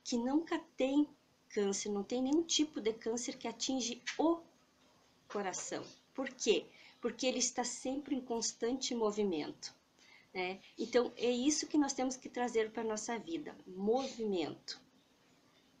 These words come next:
Muito obrigada, então, Mário. Tu é um excelente professor, está sempre interessado em todos os comentários que a gente faz.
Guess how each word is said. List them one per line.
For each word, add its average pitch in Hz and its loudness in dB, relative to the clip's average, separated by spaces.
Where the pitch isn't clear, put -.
Muito 277 2
obrigada, 202 0
então, 180 -6
Mário. 196 -2
Tu 208 0
é 202 2
um 226 2
excelente 220 4
professor, 185 -8
está - -6
sempre 247 -4
interessado 196 -4
em 196 -2
todos 214 -4
os 202 -6
comentários 190 -4
que - -6
a 165 -2
gente 170 -6
faz. 190 -6